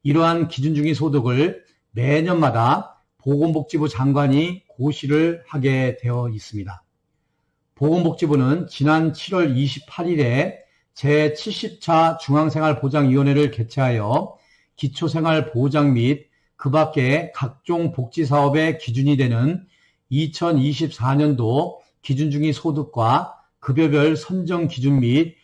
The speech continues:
최저 보장 수준을 심의 의결했다고 밝혔는데요. 이천이십삼 년과 이천이십사 년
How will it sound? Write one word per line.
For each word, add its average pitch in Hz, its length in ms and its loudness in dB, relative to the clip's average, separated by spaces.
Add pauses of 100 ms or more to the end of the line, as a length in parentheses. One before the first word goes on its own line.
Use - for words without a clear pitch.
(260)
최저 175 540 0
보장 147 380 2
수준을 143 640 0 (160)
심의 165 720 0
의결했다고 139 1080 0
밝혔는데요. 127 960 0 (500)
이천이십삼 156 880 0
년과 147 600 0
이천이십사 139 760 -2
년 135 400 0